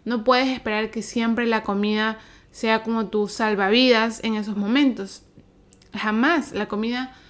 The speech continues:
jamás va a ser usada como, como ese salvavidas para gestionar tus emociones. Siento que terminé siendo como un enredo aquí, pero espero que se haya entendido la idea, em, de que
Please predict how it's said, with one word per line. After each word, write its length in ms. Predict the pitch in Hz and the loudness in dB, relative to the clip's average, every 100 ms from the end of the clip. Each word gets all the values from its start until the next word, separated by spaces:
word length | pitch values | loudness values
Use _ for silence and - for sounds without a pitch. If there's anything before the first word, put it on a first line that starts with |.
| - - _ | -20 -20 _
jamás 560 | - 233 220 226 247 - 220 | -10 -6 -4 -4 -4 -6 -6
va 80 | |
a 60 | 226 | -6
ser 200 | 214 214 | -4 -4
usada 380 | 208 208 196 202 | -4 -4 -2 -2
como, 460 | 196 196 190 180 - - - - | -4 -6 -8 -10 -14 -20 -20 -16
como 220 | - 202 208 | -6 -4 -4
ese 160 | 202 | -4
salvavidas 1000 | 226 220 208 180 175 226 220 190 196 - - - | -4 -2 0 0 0 0 2 0 -4 -12 -14 -4
para 360 | 190 180 175 | -2 0 -2
gestionar 460 | 175 196 190 185 180 | -6 -10 -8 -8 -8
tus 140 | 202 | -8
emociones. 560 | 175 175 196 175 170 - - - - - | -8 -4 -4 -4 -10 -18 -20 -20 -20 -20
Siento 340 | - 220 220 220 | -6 -2 0 2
que 480 | 214 208 196 - - - | 2 2 0 -6 -20 0
terminé 500 | 269 208 214 202 202 | 2 2 0 0 -2
siendo 240 | 220 220 | -2 -2
como 280 | 226 208 196 | -2 -2 0
un 120 | 202 | 0
enredo 520 | 208 208 202 196 196 202 | 0 0 -2 -2 0 -2
aquí, 240 | 202 220 | -2 -6
pero 180 | 226 208 | -2 -2
espero 380 | 202 190 196 196 | -2 -2 -2 -2
que 240 | 208 202 - - - - | -4 -6 -14 -20 -20 -8
se 100 | 226 | 0
haya 160 | 220 | 4
entendido 520 | 226 233 220 208 208 214 | 4 2 2 2 2 2
la 160 | 208 | 2
idea, 500 | 196 196 202 208 254 - - - - - - | 2 4 4 4 2 -4 -20 -20 -20 -20 -8
em, 360 | - 196 196 196 | -2 0 0 0
de 140 | 202 | 0
que 360 | 202 202 180 | 2 0 0